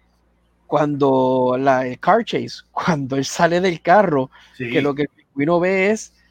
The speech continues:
Speaker 1: ese celaje que viene hacia él, y es la presencia que desafortunadamente para mí, ¿sabe?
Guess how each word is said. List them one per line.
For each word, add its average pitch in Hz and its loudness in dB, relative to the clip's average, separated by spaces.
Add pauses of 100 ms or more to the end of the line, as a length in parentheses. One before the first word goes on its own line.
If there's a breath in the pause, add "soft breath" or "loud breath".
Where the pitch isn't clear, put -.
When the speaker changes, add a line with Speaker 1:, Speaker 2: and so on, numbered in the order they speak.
(500)
Speaker 1:
ese 147 -2
celaje 175 0
que 143 -6
viene 135 -2
hacia 170 -2
él, 143 -2 (100)
y 147 -4
es 202 -4 (640)
la 156 2
presencia 143 -6
que - -2
desafortunadamente 151 -4 (840)
para 147 0
mí, 185 -4 (180)
¿sabe? 135 -4